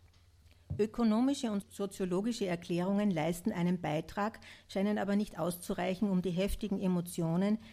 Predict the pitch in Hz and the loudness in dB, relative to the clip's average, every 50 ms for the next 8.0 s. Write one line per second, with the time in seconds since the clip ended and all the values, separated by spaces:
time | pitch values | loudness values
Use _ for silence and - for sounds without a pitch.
0 | - - - 185 180 185 180 214 220 - - 220 208 208 202 - - - 180 180 | -20 -12 -10 -8 -4 0 0 0 0 0 0 2 2 2 2 0 -4 -4 -2 -2
1 | 185 - - 190 185 170 - 190 180 - 160 151 165 185 196 196 202 202 208 - | -2 0 0 0 0 0 0 -2 -2 -2 -2 0 0 -2 -2 0 0 0 0 -2
2 | - 185 185 196 220 220 - - - - 196 190 185 185 190 - 190 175 202 196 | -4 -4 -4 -4 -4 -4 -6 -8 -2 0 2 2 2 2 -2 -4 -2 -2 0 -2
3 | 190 175 - 180 175 175 170 170 - - 185 196 208 185 175 175 165 160 151 151 | -2 -2 -2 0 0 0 0 -2 -2 -2 -2 -2 0 0 0 0 0 0 -2 -2
4 | 151 - 170 165 170 170 - 175 175 - 175 - - - - 139 143 151 139 151 | -4 -4 -2 -2 -2 -2 -4 -6 -6 -6 -8 -8 -8 -8 -8 -6 -6 -6 -8 -10
5 | - - - - - - - - - - - - - - - - - 208 190 - | -12 -18 -20 -20 -20 -20 -20 -20 -20 -20 -20 -20 -20 -20 -20 -10 -8 -6 0 2
6 | 226 226 220 226 226 - - 254 277 311 294 269 254 226 - - 208 196 190 180 | 2 4 4 2 0 0 0 0 2 4 4 4 4 2 2 0 0 0 0 0
7 | 190 214 220 - 240 233 - 208 190 202 202 196 196 190 185 185 - 202 185 185 | -2 -4 -4 -4 -6 -6 -4 -4 -2 0 2 2 2 2 0 0 -2 -4 -4 -4